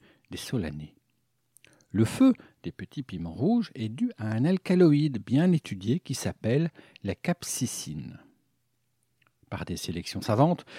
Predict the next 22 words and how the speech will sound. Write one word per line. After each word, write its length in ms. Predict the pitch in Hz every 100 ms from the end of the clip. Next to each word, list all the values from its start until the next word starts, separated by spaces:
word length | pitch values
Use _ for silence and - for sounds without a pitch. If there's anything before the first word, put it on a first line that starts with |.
| - -
les 140 | 113
horticulteurs 640 | 147 - 151 - 113 214 -
sont 200 | 151 139
arrivés 360 | 131 160 196
à 80 | 135
créer 340 | - - 190
un 160 | 160 123
genre 260 | 117 175 151
de 120 | 123
piment 340 | - 135 156
spécial, 800 | 151 - 135 - - 87 95 156 - _ -
énorme 560 | 131 135 98 92 120 147 -
et 100 | 113
privé 360 | - 165 185
de 100 | 135
ce 140 | 107 101
principe 500 | - 147 - 123 -
irritant. 420 | - - - 104 143 _ _ _ _ _
Ce 140 | - 104
sont 160 | 180
les 100 | 147
poivrons 520 | - 98 92 92 104